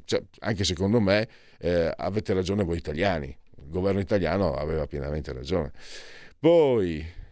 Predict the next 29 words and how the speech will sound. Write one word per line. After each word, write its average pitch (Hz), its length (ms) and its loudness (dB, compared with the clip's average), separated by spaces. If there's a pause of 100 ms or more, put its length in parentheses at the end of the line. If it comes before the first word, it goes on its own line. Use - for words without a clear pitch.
(120)
eh, 87 580 0
i 135 120 2
rifugiati, 147 1080 2 (400)
li 117 80 2
farei 170 260 6
sbarcare 170 760 4
per 135 140 2
prestare 139 400 4
primi 139 220 2
soccorsi, 135 520 2
quarantasette 117 600 2
virgola 117 380 6
nove, 131 380 6
non 101 220 0
li 110 100 2
farei 98 260 2
sbarcare, 95 580 2
quarantadue, 92 680 2
non 85 120 2
sa 90 200 2
il 85 60 2
dieci 82 220 -2
per 80 200 -4
cento. 82 440 -2
Le 139 140 8
O 170 180 8
N 180 120 2
G 175 340 2
svolgono 139 580 4